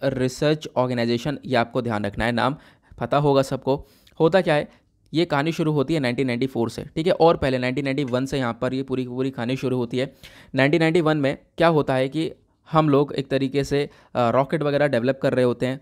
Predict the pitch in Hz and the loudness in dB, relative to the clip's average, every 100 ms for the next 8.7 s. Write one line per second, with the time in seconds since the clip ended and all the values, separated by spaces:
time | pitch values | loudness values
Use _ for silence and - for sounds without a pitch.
0 | _ 120 123 123 156 135 127 131 131 - | _ -4 0 0 0 -2 -2 0 0 0
1 | 143 139 120 123 123 135 - 113 117 135 | -2 -2 -4 -4 -2 -2 -2 -4 -2 -4
2 | - 131 - _ _ 117 117 135 127 120 | -2 -6 -6 _ _ -4 -2 0 0 0
3 | 123 127 120 - - _ 135 135 143 - | 0 -2 -4 -6 -20 _ -2 -2 -4 -10
4 | _ - 127 127 120 123 143 143 139 139 | _ -2 2 4 4 2 0 0 0 -4
5 | 135 135 135 139 123 123 135 131 131 135 | -2 -2 0 2 2 2 0 2 2 0
6 | 117 117 131 - 131 120 117 117 127 - | 0 0 -2 0 0 2 2 0 -2 -4
7 | _ _ - 139 120 120 139 160 135 117 | _ _ -4 0 4 4 2 -2 0 0
8 | 131 - 123 117 107 104 | 0 0 0 0 -2 -6